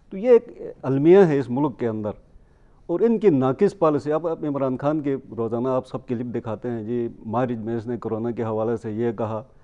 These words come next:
फिर दस दिन के बाद ये कहा, अप्रैल में ये कहा, फिर पन्द्रह दिन के बाद ये कहा, अभी कल जाके कहता है नहीं जी इसको मैं खुद लुक आफ्टर करूँगा, मैं खुद देखूँगा। तो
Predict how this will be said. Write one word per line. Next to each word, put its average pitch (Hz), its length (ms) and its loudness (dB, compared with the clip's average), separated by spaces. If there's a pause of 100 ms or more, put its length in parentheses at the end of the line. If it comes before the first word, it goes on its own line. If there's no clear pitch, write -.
(420)
फिर 123 120 -8
दस 127 200 -2
दिन 131 200 -2
के 127 100 -4
बाद 120 280 -2
ये 131 200 0
कहा, 120 300 -2
अप्रैल 117 420 -4
में 123 180 -2
ये 127 200 -2
कहा, 123 240 -4
फिर 120 160 -10
पन्द्रह 123 380 -2
दिन 123 220 -2
के 123 100 -4
बाद 117 280 -2
ये 127 160 -2
कहा, 123 140 -2
अभी 147 380 0
कल 151 260 0
जाके 127 300 -2
कहता 131 300 -4
है 120 160 -2
नहीं 127 180 -4
जी 120 120 -4
इसको 127 260 -6
मैं 120 200 -4
खुद 135 200 -8
लुक 131 240 -4
आफ्टर 123 300 -4
करूँगा, 120 380 -4
मैं 120 200 -4
खुद 131 160 -6
देखूँगा। 120 480 -4
तो 107 140 -10